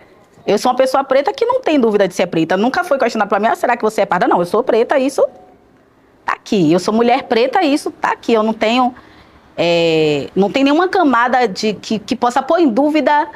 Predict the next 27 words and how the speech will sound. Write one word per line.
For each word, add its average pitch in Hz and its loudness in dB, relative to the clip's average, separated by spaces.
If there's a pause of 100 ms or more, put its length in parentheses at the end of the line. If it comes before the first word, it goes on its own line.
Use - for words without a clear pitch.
(180)
o 247 -2
que - -2
eu 202 2
sou 233 0
e 277 2
o 311 4
alvo 269 2
que - -2
eu 226 2
sou. 151 -4 (100)
O 208 2
alvo 285 2
que 330 -4
eu 320 2
sou 427 -4
é - -2
muito 427 -2
claro, 180 -2
é 185 0
um 196 0
alvo 220 0
que - -18
caminha 214 -4
muito 254 -2
claro. - -4 (480)
É, 156 0 (320)
ser, 175 0